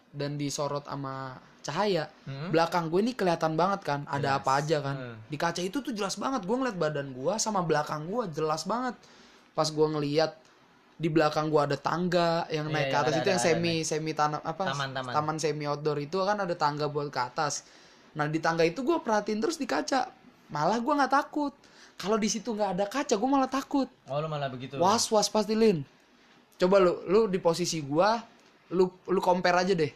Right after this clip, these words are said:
Speaker 2: Hmm.
Speaker 1: Gimana pada saat nggak ada kaca, gimana ada kaca. Kalau gua, ketika ada kaca, gua merasa aman.
Speaker 2: Karena ya,
Speaker 1: Gua
Speaker 2: kita
Speaker 1: nggak bisa
Speaker 2: bisa,
Speaker 1: ngelihat dari situ,
Speaker 2: heeh,
Speaker 1: ya kan?
Speaker 2: bisa mastiin.
Speaker 1: Pas ada, ya kan, gua bisa langsung caw, ya, cabut.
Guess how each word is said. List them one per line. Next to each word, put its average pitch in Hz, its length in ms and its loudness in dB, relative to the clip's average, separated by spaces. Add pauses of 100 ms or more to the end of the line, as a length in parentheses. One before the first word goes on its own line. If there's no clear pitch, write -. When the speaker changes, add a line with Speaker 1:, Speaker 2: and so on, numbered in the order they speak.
(140)
Speaker 2:
Hmm. 143 340 -10 (180)
Speaker 1:
Gimana 170 480 2
pada 165 240 0
saat 160 240 0
nggak 156 180 0
ada 151 100 -2
kaca, 151 240 -2
gimana 175 300 -2
ada 143 100 -6
kaca. 156 260 -4
Kalau 143 280 0
gua, 170 420 0 (160)
ketika 185 340 -2
ada 175 140 2
kaca, 233 300 0
gua 180 180 2
merasa 214 260 4
aman. 190 320 0 (120)
Speaker 2:
Karena 120 320 -8
ya, 143 220 -2 (340)
Speaker 1:
Gua 190 160 4
Speaker 2:
kita 240 40 6
Speaker 1:
nggak 226 140 4
bisa 220 160 2
Speaker 2:
bisa, 180 100 4
Speaker 1:
ngelihat 190 360 6
dari 165 180 6
situ, 180 260 2
Speaker 2:
heeh, 160 100 8
Speaker 1:
ya 156 80 4
kan? 170 180 0
Speaker 2:
bisa 147 160 -8
mastiin. 135 460 -14
Speaker 1:
Pas 127 160 -2
ada, 135 380 2 (200)
ya 143 120 -10
kan, 170 140 -4
gua 180 160 2
bisa 180 160 0
langsung 151 240 -2
caw, 170 340 4
ya, 165 180 2
cabut. 160 440 -2